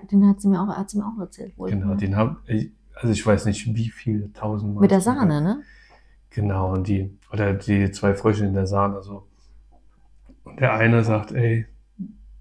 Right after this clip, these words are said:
Speaker 2: die strampeln und strampeln und der eine sagt, "Das wird nix. Das schaffen wir eh nicht hier raus", und geht unter. Und der andere strampelt und strampelt, bis die Sahne Butter ist und er einfach rausspringen kann.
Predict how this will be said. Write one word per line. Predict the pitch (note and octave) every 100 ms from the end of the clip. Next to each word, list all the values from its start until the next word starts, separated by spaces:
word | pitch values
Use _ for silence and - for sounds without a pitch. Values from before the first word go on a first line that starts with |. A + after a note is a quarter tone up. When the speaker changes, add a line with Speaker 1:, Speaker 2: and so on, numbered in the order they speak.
| -
Speaker 2:
die | G#2+
strampeln | - B2 C3 C3+ C3 B2+
und | G2+
strampeln | - A#2+ B2 B2 A2
und |
der | G#2
eine | G2+ G#2 G#2
sagt, | G2+ - - _
"Das | - _
wird | B2 - B2
nix. | A2+ - - _ - - - - _ _ _ - - - - _ _ _ - -
Das | G#2 -
schaffen | - A2 A2+
wir | G#2
eh | A#2+
nicht | A#2+ -
hier | A2
raus", | G#2+ A2 -
und | G#2+
geht | G2+ -
unter. | G#2 F#2+ G2 - - -
Und | G2+
der | G#2+
andere | G#2+ G#2+
strampelt | G2+ - A2+ A#2+ B2 A#2+
und | G2
strampelt, | - - G#2+ A2 A2+ A2 G#2+ - - - - - -
bis | - A2+ -
die | A#2
Sahne | G#2 G2 G2 F#2+
Butter | G#2+ G#2+ F#2+ F#2
ist | - -
und | G#2+
er | A2
einfach | A2 G2 G#2 -
rausspringen | G2+ G2 - G2 G2
kann. | F#2+ -